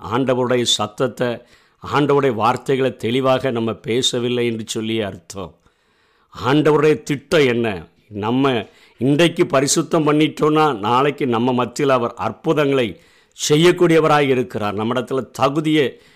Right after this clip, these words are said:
எதிர்பார்க்கிற தேவனாய் இருக்கிறார். அவருக்கு உச்ச-, ஒரு, ஒரு அற்புதத்தை செய்கிறது ஒரு பெரிய காரியம் இல்லை. ஆனா அதற்காகவே நாம் மக்களை திருப்திப்படுத்துகிறதற்காகவே பேசிவிட்டு, ஆண்டவர் எதிர்பார்க்கிற தகுதிகளை குறித்து அவர்களுக்கு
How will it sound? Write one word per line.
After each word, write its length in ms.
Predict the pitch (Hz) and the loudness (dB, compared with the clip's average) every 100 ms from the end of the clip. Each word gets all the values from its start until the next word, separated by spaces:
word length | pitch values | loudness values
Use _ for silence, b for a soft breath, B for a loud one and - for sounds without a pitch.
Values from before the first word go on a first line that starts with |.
| b - | b -6
எதிர்பார்க்கிற 720 | 117 151 151 170 170 185 165 | -2 2 4 4 4 2 2
தேவனாய் 380 | 151 147 151 143 | 4 2 2 0
இருக்கிறார். 320 | 131 127 127 | 0 0 0
அவருக்கு 480 | 151 165 165 131 117 | 2 0 -4 -4 -6
உச்ச-, 220 | - 143 | -8 -6
ஒரு, 320 | 123 131 160 | -2 -2 0
ஒரு 320 | 143 139 147 113 | 0 0 0 -2
அற்புதத்தை 520 | 123 190 180 160 170 | -4 -4 -4 -4 -6
செய்கிறது 420 | - 151 160 175 | -4 -4 -2 -2
ஒரு 120 | 175 170 | -4 -2
பெரிய 420 | 139 160 208 170 | -2 0 -2 0
காரியம் 380 | 135 135 131 120 | 0 0 0 -2
இல்லை. 240 | 107 85 b b b b - | -4 -8 b b b b -2
ஆனா 280 | 143 127 | 2 2
அதற்காகவே 840 | 104 143 170 165 185 175 175 180 190 | 2 2 0 2 4 4 4 4 4
நாம் 380 | 175 160 113 b b b | 4 2 0 b b b
மக்களை 500 | 104 120 135 170 170 143 | -2 -2 0 0 0 0
திருப்திப்படுத்துகிறதற்காகவே 1500 | 127 165 - 175 127 165 139 160 156 156 143 151 151 147 156 | 0 -2 2 2 2 0 0 0 2 0 2 0 0 0 -2
பேசிவிட்டு, 920 | 156 143 147 147 135 120 - 135 98 b b b | 0 0 0 0 -2 -2 -2 -2 -4 b b b
ஆண்டவர் 540 | - 110 143 147 147 135 | -8 0 2 2 2 0
எதிர்பார்க்கிற 840 | 113 117 151 151 147 143 156 135 - | 0 -2 2 2 0 -2 -2 -2 -4
தகுதிகளை 520 | 120 156 160 156 160 | 0 2 2 2 0
குறித்து 340 | 135 143 123 139 | 0 -2 0 0
அவர்களுக்கு 480 | 127 131 139 135 | 0 0 -2 -6